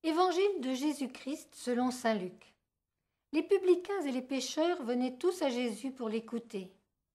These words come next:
Les pharisiens et les scribes récriminaient contre lui. « Cet homme fait bon accueil aux pécheurs et il mange avec eux. » Alors Jésus leur dit cette parabole. Un homme avait deux fils.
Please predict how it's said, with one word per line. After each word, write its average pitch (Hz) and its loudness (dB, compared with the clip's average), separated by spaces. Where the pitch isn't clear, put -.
Les 220 -4
pharisiens 262 4
et 262 0
les 247 0
scribes 247 0
récriminaient 262 4
contre 262 0
lui. « 220 -4
Cet 311 0
homme 359 6
fait 254 -4
bon 320 2
accueil 302 2
aux 240 -2
pécheurs 302 0
et 254 -2
il 247 0
mange 320 2
avec 214 0
eux. » 180 -10
Alors 370 4
Jésus 254 -2
leur 233 0
dit 226 -6
cette 226 -4
parabole. 190 -2
Un 285 4
homme 339 4
avait 240 2
deux 247 -2
fils. - -12